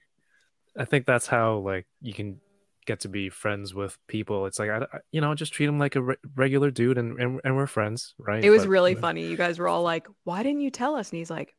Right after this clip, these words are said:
Speaker 2: "Well, why would I tell you?" <laughs>
Speaker 1: Yeah, why would he tell us? He, you know,
Speaker 2: <laughs>
Speaker 1: being in Star Wars or telling these three, like,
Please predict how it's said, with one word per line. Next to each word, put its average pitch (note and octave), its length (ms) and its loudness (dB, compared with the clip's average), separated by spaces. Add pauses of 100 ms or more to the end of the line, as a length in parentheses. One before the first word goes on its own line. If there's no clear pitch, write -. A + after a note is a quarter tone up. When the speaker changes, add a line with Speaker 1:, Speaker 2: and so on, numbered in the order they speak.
Speaker 2:
"Well, - 120 -4
why F#3 220 -2
would G#3 100 -4
I G#3 60 -4
tell G3+ 180 -2
you?" G3 160 -6
<laughs> G#3+ 80 2 (420)
Speaker 1:
Yeah, C#3 200 4
why A2 160 2
would D#3 140 0
he D#3+ 80 2
tell E3 240 4
us? F#2 220 0
He, C3+ 140 0
you B2+ 380 0
know, G2 140 0 (500)
Speaker 2:
<laughs> - 520 -14
Speaker 1:
being C#3 240 6
in C3+ 80 4
Star C3 280 6
Wars D3+ 240 6
or A#2 80 2
telling B2 360 0
these B2 160 -2
three, B2 520 0
like, G2 280 -4